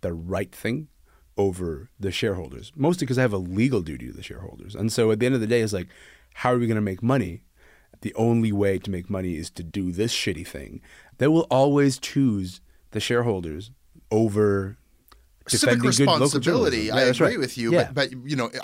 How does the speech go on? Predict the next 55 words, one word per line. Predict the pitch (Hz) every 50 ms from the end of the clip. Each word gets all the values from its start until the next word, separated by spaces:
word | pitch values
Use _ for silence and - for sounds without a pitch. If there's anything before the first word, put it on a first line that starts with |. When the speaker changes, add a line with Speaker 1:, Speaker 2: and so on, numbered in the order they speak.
| - 127
Speaker 2:
in | 151 147
a | 139
perfect | - - 175 175 - - 135 120
world, | 135 190 220 175 135 120 113 117 117 - - - - - - - -
the | 123 123 120 139 135 127 120 117 113 113 107 - - _ _ _ _ _ _ _
interest | - 165 175 - 180 156 -
of | 143
the | 127 127
shareholders | - 165 156 143 143 135 131 127 113
in | 123 117
making | 117 113 - 117 117
money | 139 151 127 113 107 98
and | 107 110
the | 113
interest | 120 131 - 127 110
of |
the | 101 113
newspapers | 117 135 139 - 131 98 110 110 98
in | 107
staying | 101 - - 127 117 117
alive | 110 107 110 110 101
and | 104
having | 107 107 107
a | 107
viable | 98 107 104 101 95 104 98
business | 110 147 127 120 95 - -
would | 104 95
be, | 104 98
would | 95 95 107 95
be | 95
compatible. | 92 98 101 120 143 147 131 110 92 90 85 - - - - - - - _ -
Uh, | -
in | 127 120 117 113 127
the | 131
case | 127 - 160 143 -
of | 135
Post | - 139 123 -
Media, | 170 180 143 123
the | 113 107
way | 113 135
they | 143 139 120
have | 113 104
structured | - - - 139 123 120 - 120 113
their | 107 104
business, | 113 123 117 117 101 95
it | 101 95
is | 92
no | 110 107 101
longer | 101 107 110 98
compatible. | 92 - 104 95 95 87 90 92
In | 95
the | 107
case | - - 208 262 -
of | - - -
Torstar, | - - 226 370 403 - - - - 123 107 101 95 92 98 131